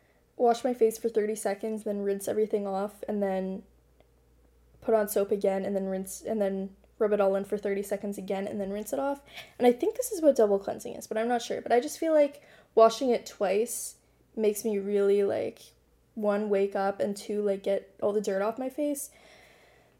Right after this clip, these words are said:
But I don't know if for double cleansing you have to do one minute twice, but I do not have the time for that. So I just do thirty seconds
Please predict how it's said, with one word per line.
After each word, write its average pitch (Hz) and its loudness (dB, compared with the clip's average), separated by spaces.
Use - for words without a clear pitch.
But 247 6
I 247 2
don't 302 2
know 339 4
if 330 -2
for 277 -2
double 233 4
cleansing 226 0
you 220 0
have 214 -6
to - -12
do 208 -2
one 202 2
minute 240 -4
twice, 285 -2
but - 2
I 233 -4
do 233 -4
not 208 -2
have 202 -8
the - -20
time - -12
for - -20
that. - -10
So 240 0
I 233 4
just 220 -4
do 233 -2
thirty 202 0
seconds 190 -6